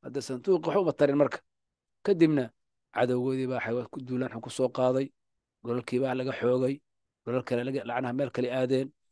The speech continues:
ilmihii baa laga qafaashay, oo looga dhig-, yacni ka dhigteen, laga dhigtay, muxuu, addoommo laga dhigta waayo. Adu mar dambay rafaadeen, baa Ilaahay Subxaanahu wa Tacaala nebi u soo diray, oo nebi wax u dhashay weeyaan,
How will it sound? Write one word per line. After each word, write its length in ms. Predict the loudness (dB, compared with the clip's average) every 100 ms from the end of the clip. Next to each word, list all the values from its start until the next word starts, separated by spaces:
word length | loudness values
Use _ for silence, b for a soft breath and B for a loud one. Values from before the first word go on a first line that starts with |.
| _ _
ilmihii 300 | -2 0 2
baa 140 | 2 0
laga 160 | -2
qafaashay, 600 | -6 -8 -4 -4 -4 -4 -8 _ _ _ -4
oo 100 | 2
looga 240 | 4 4 4
dhig-, 180 | 0 -2
yacni 220 | -8 -4
ka 120 | -4
dhigteen, 300 | -4 -2 -2
laga 140 | -2
dhigtay, 220 | -4 -4 -4
muxuu, 120 | -2
addoommo 220 | 2 2 2
laga 140 | 0
dhigta 240 | -2 -2 2
waayo. 340 | 6 6 4 -2 _ _ _ _ _
Adu 160 | 4 6
mar 140 | 6 4 4
dambay 240 | 6 8 6
rafaadeen, 560 | 6 8 10 12 10 6 _ _ _ _ _ -2
baa 100 | 2
Ilaahay 220 | 4 2
Subxaanahu 340 | 2 2 4
wa 60 | 4
Tacaala 300 | 6 6 6 6
nebi 200 | 6 6 -2 _ -6
u 80 | -2
soo 220 | 2 2
diray, 300 | 2 -4 -6 _ _ _ _ _ _ _
oo 100 | 0
nebi 220 | 4 4 2 -4
wax 240 | -14 -12 -8
u 100 | -6
dhashay 240 | -4 -2
weeyaan, 400 | 0 2 2 0